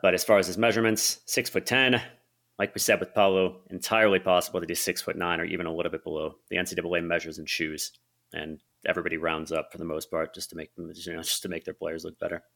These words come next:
Uh, so listed at six ten, seven-foot-one wingspan, uh, two hundred and twenty pounds. He'll be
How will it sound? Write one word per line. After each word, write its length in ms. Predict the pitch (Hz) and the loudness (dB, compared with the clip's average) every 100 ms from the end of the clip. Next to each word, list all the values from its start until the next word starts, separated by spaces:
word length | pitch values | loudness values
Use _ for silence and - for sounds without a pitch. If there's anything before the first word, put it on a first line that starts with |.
| _ _ - | _ _ -12
Uh, 140 | 78 - | -10 -8
so 200 | - 85 | -4 0
listed 300 | 113 151 123 | 4 4 4
at 140 | 101 - | 0 0
six 200 | 101 - | -2 2
ten, 360 | 107 101 92 | 2 2 2
seven-foot-one 540 | - 104 98 92 92 87 | 0 0 2 0 0 0
wingspan, 540 | 90 - 95 90 85 - - | 0 0 0 0 0 -6 -6
uh, 100 | 92 | -4
two 140 | - | -2
hundred 100 | 95 | -2
and 100 | 90 | -2
twenty 220 | - 87 | -4 -4
pounds. 440 | - 92 90 90 - | 0 0 0 -2 -6
He'll 100 | 87 | -6
be 280 | 87 85 | -4 -6